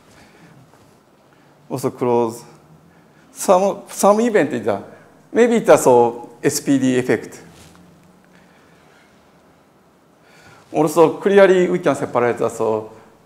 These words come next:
uh, stopping electron.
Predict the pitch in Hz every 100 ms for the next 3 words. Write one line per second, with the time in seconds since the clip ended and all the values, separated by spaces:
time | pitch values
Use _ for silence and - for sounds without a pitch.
0 | _ - 113 104 101 101 98 98 98 98
1 | - - - _ _ _ _ _ _ _
2 | _ - 202 202 131 120 117 117 - 127
3 | 117 104